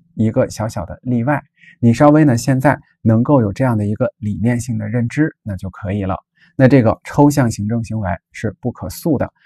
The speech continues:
请大家呢，当成一个结论来给它记住。好，那我们前边给大家介绍的是我们的一个抽象行政行为。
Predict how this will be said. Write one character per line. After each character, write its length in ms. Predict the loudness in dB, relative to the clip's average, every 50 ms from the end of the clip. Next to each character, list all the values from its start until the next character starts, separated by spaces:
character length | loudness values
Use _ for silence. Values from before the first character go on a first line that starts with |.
| _ _
请 160 | -2 0 2
大 160 | 2 2 2 2
家 160 | 0 0 -2
呢， 120 | -2 -2 -2
当 160 | -4 -4 -4
成 180 | -4 -4 -4
一 80 | -4 -4
个 140 | -4 -6 -6
结 220 | -6 -6 -8 -4
论 220 | -2 0 -2 -2 -2 _ _ _
来 120 | -10 -8 -8
给 140 | -8 -10
它 200 | -12 -12 -14 -16 -16
记 200 | -8 -6 -6 -4
住。 240 | -2 -2 -4 -4 -6 _ _ _ _ _ _ _ _ _ _ _ _ _ _ _ _ _ _ _ -20 -20 -20 -20 -20 _
好， 220 | 2 6 6 8 8
那 160 | 8 8 8
我 60 | 6
们 60 | 4
前 300 | 2 -2 -4 -4 -2 0
边 160 | 2 2 2
给 80 | 2 0
大 100 | -2 -4
家 100 | -8 -8
介 200 | -6 -4 -6 -2
绍 180 | -2 -2 -2 0
的 160 | -2 -4 -6 _
是 180 | -12 -6 -4 -4
我 80 | -4
们 80 | -4 -4
的 120 | -4 -4
一 100 | -4 -2
个 180 | -2 -2 -2 -2 _
抽 400 | -12 -10 -2 0 2 2 2 2
象 260 | 0 -2 -2 -2 -2 -4 _ -16
行 200 | -16 -14 -10 -8
政 160 | -8 -8 -8
行 160 | -8 -10 -10
为。 100 | -8 -10